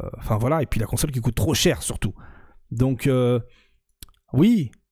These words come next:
la P S cinq n'est pas une console faite pour les jeux de baston, c'est pas une console qui est faite pour l'e-sport, mais à cause de tous ces enjeux, eh bien, il va falloir la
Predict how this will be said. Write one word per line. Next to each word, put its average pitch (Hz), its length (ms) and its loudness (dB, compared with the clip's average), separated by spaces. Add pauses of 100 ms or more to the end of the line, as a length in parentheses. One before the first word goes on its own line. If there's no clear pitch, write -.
(260)
la 127 140 0
P 156 140 6
S 127 100 2
cinq 180 260 0
n'est 120 80 0
pas 127 140 2
une 127 160 0
console 131 420 0
faite 139 320 -2
pour 123 140 2
les 120 80 2
jeux 113 100 2
de 110 60 -4
baston, 110 340 -2
c'est 135 160 -4
pas 139 80 0
une 135 100 0
console 131 300 -2
qui - 80 -6
est 135 60 0
faite 120 180 -4
pour 107 120 4
l'e-sport, 123 580 0 (480)
mais 135 500 2 (180)
à 110 120 -2
cause 147 200 2
de 135 60 2
tous 139 180 -2
ces 120 220 2
enjeux, 117 460 2 (260)
eh 107 100 0
bien, 117 480 0
il 104 100 -2
va 107 100 -2
falloir 113 340 0
la 104 220 0